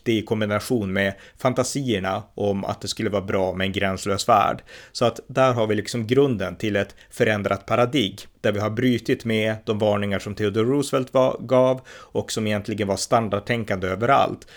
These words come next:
Det bröt vi med radikalt. Men vi diskuterade aldrig varför det här skulle förändras, utan det var bara någonting som skedde. Och det fanns nu politiker som försökte varna för de här nya trenderna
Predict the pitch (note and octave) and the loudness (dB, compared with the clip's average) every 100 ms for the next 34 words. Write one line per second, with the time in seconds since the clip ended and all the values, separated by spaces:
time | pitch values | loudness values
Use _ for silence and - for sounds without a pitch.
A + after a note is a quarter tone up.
0 | - - C3 C#3+ D#3+ - G2 F#2 G#2 G#2+ | -4 2 4 4 4 0 -4 -4 -4 0
1 | A2 A2 - A#2+ F#2+ G#2 - - _ _ | 0 0 2 2 2 -2 -8 -20 _ _
2 | A#2+ A#2 A2 A#2 B2 B2+ - B2+ C#3 D#3+ | 0 0 0 0 0 0 -4 -4 0 2
3 | C3+ F#2 F2+ F2+ G2+ G#2+ - A2 - G2+ | 2 2 0 0 -2 -2 0 0 0 -2
4 | G2+ - G#2 G2 A#2+ C#3+ A2+ - B2 - | -2 -2 -4 0 2 2 0 0 0 -4
5 | - - A2+ A2+ G#2 F#2+ A#2 A#2+ A2+ G#2 | -14 -10 -2 0 0 0 0 2 4 2
6 | G2 G2 F#2+ F#2 F#2+ A2 G#2 B2+ A2+ B2+ | 0 0 -4 -8 -10 -10 -2 0 2 2
7 | A#2+ - - - - - - A#2 A2+ - | 2 0 -8 -18 -20 -16 2 2 2 -2
8 | - B2+ C3+ D3 - B2 A#2+ A#2 A#2+ B2 | -6 -4 -2 -2 -2 -2 2 2 0 0
9 | B2+ C3 D3 - A#2 G2 G2+ G#2 A2+ G#2+ | 2 2 0 -10 -10 -6 -6 -4 -2 2
10 | A2 G#2+ A2 C3 C3 - G#2+ G#2 G#2 A2 | 4 4 2 0 -2 -4 -2 0 -2 0
11 | G#2 G2+ A#2 A2+ G#2+ A2 A#2 | 0 2 2 0 2 2 2